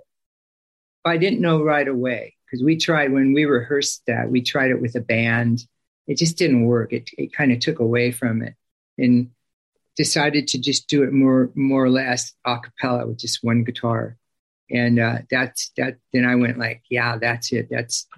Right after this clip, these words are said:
that's the way this thing sounds best." And I was really happy with that, that song, I remember. And, uh, yeah, I, I guess that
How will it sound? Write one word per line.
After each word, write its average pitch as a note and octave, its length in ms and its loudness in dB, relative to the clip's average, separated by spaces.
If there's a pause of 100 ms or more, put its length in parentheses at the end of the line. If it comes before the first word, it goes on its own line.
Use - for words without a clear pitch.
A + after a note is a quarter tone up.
that's A#2+ 240 -6
the B2 60 -2
way A#2+ 160 2
this A2+ 180 -6
thing B2 220 0
sounds A2+ 500 -6 (320)
best." A#2 500 -4 (680)
And B2+ 180 4
I C#3 120 2
was C3+ 280 2
really D3 260 2
happy E3 340 0
with A#2+ 180 -2
that, A2+ 240 -6 (260)
that A#2 240 -4
song, B2 680 0
I A#2+ 60 0
remember. A#2 580 2 (400)
And, B2 260 2
uh, A#2 340 0 (1700)
yeah, C#3 220 -4
I, C#3+ 260 -4
I C#3+ 100 0
guess D#3+ 500 -2
that - 160 -4